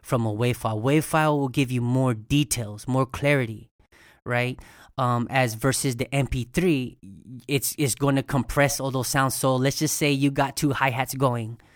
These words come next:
or you got one, you got one hi-hat in the, I don't know, in the fifteen K area, and you got the other one in, I don't know, twelve hundred K. That's this really low hi-hat.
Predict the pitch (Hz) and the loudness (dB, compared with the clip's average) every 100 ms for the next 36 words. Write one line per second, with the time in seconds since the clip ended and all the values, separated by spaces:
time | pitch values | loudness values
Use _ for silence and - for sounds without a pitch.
0 | - - - 127 123 135 147 143 135 127 | -20 -20 -6 -2 0 2 6 6 4 0
1 | 139 151 151 147 139 135 156 165 160 170 | 4 4 4 2 0 2 4 4 4 4
2 | 143 165 165 151 143 135 135 131 127 127 | 6 6 4 4 4 4 4 4 2 -2
3 | 120 _ _ - - - 147 127 120 120 | -6 _ _ -20 -14 -2 0 2 2 0
4 | 113 127 120 117 - _ _ _ _ - | -2 0 0 -2 -6 _ _ _ _ -20
5 | - 120 - 175 160 180 160 - 170 165 | -8 -8 0 2 4 6 4 6 4 4
6 | 170 180 170 180 156 143 - 131 147 151 | 4 4 4 4 4 4 2 4 4 4
7 | 147 147 143 139 135 127 127 127 120 123 | 4 6 4 4 2 4 4 2 0 -6
8 | - - - _ _ - 135 110 101 101 | -14 -20 -20 _ _ -6 -2 -2 -4 -12
9 | _ _ _ - 156 139 143 123 113 117 | _ _ _ 2 4 6 4 2 -2 -6
10 | 104 107 120 131 - - 104 - 117 117 | -6 -6 -4 -2 -2 -6 -8 -6 -2 0
11 | 110 101 110 87 107 | 0 0 -2 -2 -6